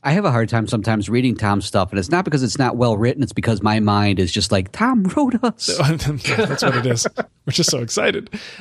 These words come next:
Speaker 2: Uh, "There is so much to learn that not all aspects can sink in, but it's easy to find helpful material. As you become more experienced, the amount you learn from any one article or issue diminishes, yet you can still learn or be reminded of something.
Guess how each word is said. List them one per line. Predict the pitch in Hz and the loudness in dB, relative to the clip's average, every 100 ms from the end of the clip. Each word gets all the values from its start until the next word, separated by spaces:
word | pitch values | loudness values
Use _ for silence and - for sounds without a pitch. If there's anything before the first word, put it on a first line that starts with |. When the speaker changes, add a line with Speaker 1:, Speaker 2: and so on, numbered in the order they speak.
| 175 | -2
Speaker 2:
Uh, | 165 165 | 0 2
"There | 175 170 | 2 2
is | 156 | 2
so | 214 | 2
much | 202 180 | 0 -2
to | - | 0
learn | 143 156 156 156 156 | 2 2 2 0 -2
that | - 135 - | 0 0 0
not | 143 143 | 0 0
all | - 143 | 2 0
aspects | 143 139 - 135 - | 0 -2 -2 -2 -2
can | 131 | -2
sink | 117 127 117 | -2 -2 0
in, | 139 120 - - - | -2 -2 -6 -18 -4
but | - | -2
it's | 151 | 0
easy | - 254 214 | 0 0 0
to | |
find | 180 170 156 | 0 0 0
helpful | 151 - 131 | 0 -2 -2
material. | 123 - 262 127 92 - - | -2 -2 -2 -2 -6 -16 -4
As | 135 123 | -2 0
you | 123 | -2
become | 131 143 135 | -4 -2 0
more | 135 | 0
experienced, | 131 - 190 185 185 175 | 0 0 0 2 0 0
the | 139 | 0
amount | 131 143 - | 2 0 -2
you | 135 | -4
learn | 131 196 151 127 - - | 0 0 0 -2 -8 -20
from | - 98 | -10 -2
any | 151 147 | 0 2
one | 143 147 | 2 2
article | 139 143 139 131 | 2 0 0 -2
or | - | 0
issue | 160 202 131 120 | -2 0 0 -2
diminishes, | 123 156 302 190 127 123 113 - | 0 0 0 0 0 0 -2 -4
yet | 151 165 | -4 -2
you | 180 | 0
can | 180 160 | 0 0
still | - 220 202 | 0 -2 0
learn | 160 160 160 | 0 0 0
or | 143 | 0
be | 139 | 2
reminded | 139 131 123 123 | 0 0 0 0
of | 120 | -2
something. | - 127 123 - 127 | 0 0 -2 -6 -12